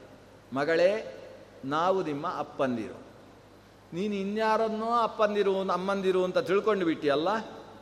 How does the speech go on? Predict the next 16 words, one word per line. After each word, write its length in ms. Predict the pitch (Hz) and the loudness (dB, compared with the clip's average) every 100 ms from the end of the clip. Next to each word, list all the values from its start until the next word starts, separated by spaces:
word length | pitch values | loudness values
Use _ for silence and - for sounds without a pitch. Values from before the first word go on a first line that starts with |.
| - - | -20 -4
ಆ 200 | 156 196 | 2 2
ಕಾರಣದಿಂದ 640 | 226 208 202 202 190 180 180 | 2 4 2 2 0 0 0
ನೀನು 300 | 170 170 160 | 0 -2 -2
ಕೆಳಗೆ 300 | 156 160 151 | 0 2 2
ಬೀಳಬೇಕಾಯ್ತು. 840 | 147 180 139 120 110 107 - - - - - - - - - - - | 2 2 2 0 -2 -6 -8 -18 -20 -20 -20 -20 -20 -20 -20 -20 -8
ಬೀಳಬೇಕಾದದ್ದನ್ನು 1000 | 151 226 226 226 220 208 190 - 190 180 190 | -4 0 6 6 6 2 2 0 0 0 0
ಸ್ವಲ್ಪ 320 | 175 185 214 | 0 2 2
ಹೊತ್ತು 300 | 190 190 185 | 2 2 -2
ನಿಲ್ಲಿಸಿದ್ದು 520 | 165 196 190 190 156 | -2 -2 -2 -2 2
ಯಾಕೆ 240 | 165 165 | 2 2
ಅಂದ್ರೆ 240 | 160 165 190 | 0 0 -4
ನಿನಗೆ 300 | 156 170 160 | -4 -2 -2
ಬುದ್ಧಿ 300 | 147 165 208 | -2 0 6
ಹೇಳೋಣ 340 | 185 170 143 | 8 8 6
ಅಂತ 200 | 135 - | 2 2
ಅಷ್ಟೇ, 360 | 151 - 160 | 0 2 0